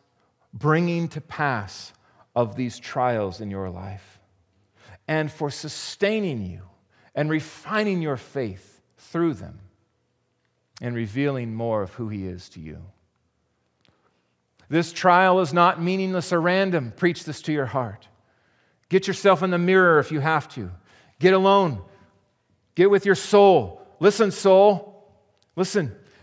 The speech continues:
This trial is not meaningless or random.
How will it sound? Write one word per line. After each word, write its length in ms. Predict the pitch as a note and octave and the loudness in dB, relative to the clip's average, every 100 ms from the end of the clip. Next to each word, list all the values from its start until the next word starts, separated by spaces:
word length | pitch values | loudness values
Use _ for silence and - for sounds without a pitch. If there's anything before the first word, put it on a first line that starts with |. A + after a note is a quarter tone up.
| - | -12
This 440 | A2 G#3 A3+ - | 4 6 6 0
trial 520 | - G#3+ G3+ A3 G#3+ | -6 0 4 6 6
is 160 | G3 B2+ | 4 2
not 380 | F3+ F#3+ F#3+ E3+ | 4 4 4 0
meaningless 560 | F#3+ G#3 G#3 G#3 G#3 | 0 0 -2 -4 -2
or 100 | F#3 | -2
random. 540 | E3 F#3 G3 F3 C#3 | 0 -2 -2 -4 -6